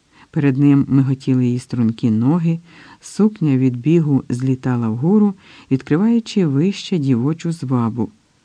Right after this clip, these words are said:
Солдат від того дурів, ще дужче налягав на ноги, змахуючи з обличчя гарячий піт, та знову ловив у жменю лиш вітер.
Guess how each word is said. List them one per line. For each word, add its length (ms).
Солдат 600
від 120
того 240
дурів, 420
ще 300
дужче 420
налягав 420
на 120
ноги, 420
змахуючи 800
з 100
обличчя 500
гарячий 520
піт, 400
та 140
знову 400
ловив 460
у 140
жменю 640
лиш 340
вітер. 440